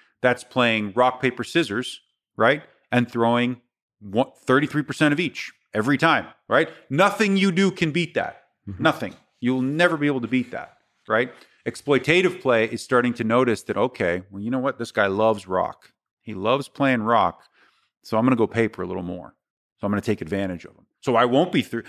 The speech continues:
Speaker 1: But now all of a sudden when I do that, I'm no longer playing optimal. Because if you knew that I was making that adjustment, now you can exploit me.
Speaker 2: Mm-hmm.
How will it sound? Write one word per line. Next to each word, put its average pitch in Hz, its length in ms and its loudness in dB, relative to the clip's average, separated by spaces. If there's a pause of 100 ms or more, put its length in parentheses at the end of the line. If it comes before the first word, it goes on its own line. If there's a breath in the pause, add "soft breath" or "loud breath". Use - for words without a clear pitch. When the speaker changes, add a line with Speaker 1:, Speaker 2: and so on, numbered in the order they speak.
(100)
Speaker 1:
But 151 100 4
now 190 200 4
all 202 80 4
of 156 80 -2
a 131 40 -6
sudden 180 280 0
when 139 100 0
I 117 80 -4
do 123 180 -2
that, 214 340 0 (160)
I'm 131 120 -2
no 196 100 0
longer 247 240 2
playing 147 220 0
optimal. 117 500 -4 (380 soft breath)
Because 135 220 0
if 120 120 -4
you 180 160 2
knew 175 260 4
that 175 100 2
I 143 80 4
was 123 140 -2
making 160 240 -2
that 175 100 -2
adjustment, 180 500 -2
now 160 180 2
you 165 180 -2
can 135 180 -4
exploit 127 400 -6
me. 117 240 -8 (340)
Speaker 2:
Mm-hmm. 98 160 -14